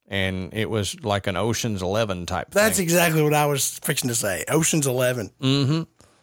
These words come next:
Speaker 2: I
Speaker 1: Uh,
Speaker 2: mean, but y-, you think about that. That, that, that really took some planning because you had to figure out, number one, you had to know the wine is in this vault.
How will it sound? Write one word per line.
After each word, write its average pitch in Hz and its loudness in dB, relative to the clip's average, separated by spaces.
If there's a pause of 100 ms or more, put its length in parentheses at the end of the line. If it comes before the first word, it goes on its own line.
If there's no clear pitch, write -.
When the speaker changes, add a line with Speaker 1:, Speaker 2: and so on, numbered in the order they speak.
(300)
Speaker 2:
I - 0
Speaker 1:
Uh, - 4
Speaker 2:
mean, 214 4 (160)
but 208 4 (280)
y-, 160 -14
you 185 -2
think 214 4
about 131 -2
that. 98 -10
That, 135 -2
that, 240 4 (220)
that 220 2
really 170 4
took 143 -4
some 127 0
planning 131 0
because 135 -4
you 165 0
had 185 0
to 156 -2
figure 160 0
out, 160 0 (840)
number 185 4
one, 180 6
you 165 6
had 156 2
to 131 0
know 135 0 (160)
the 113 -6
wine 139 0
is 117 -2
in 127 0
this 113 -4
vault. 117 -4